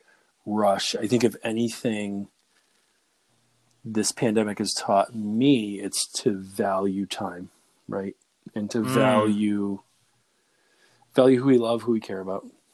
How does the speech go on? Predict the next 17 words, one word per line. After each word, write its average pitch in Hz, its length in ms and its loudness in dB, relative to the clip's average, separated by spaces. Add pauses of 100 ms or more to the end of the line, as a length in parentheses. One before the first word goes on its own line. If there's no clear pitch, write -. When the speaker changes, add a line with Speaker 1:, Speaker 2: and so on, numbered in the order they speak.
(180)
Speaker 1:
Um, 98 640 -6 (560)
don't 107 220 2
miss 110 180 2
an 107 80 0
opportunity 98 580 -6
to, - 40 -20 (240)
to - 120 -10
tell 92 320 -4
them 90 160 -10
that, 90 200 -12 (220)
you 113 100 -12
know. - 280 -16 (140)
Um, 104 380 -8 (380)
I 120 80 6
try 131 180 6
to 117 80 4
operate 104 440 0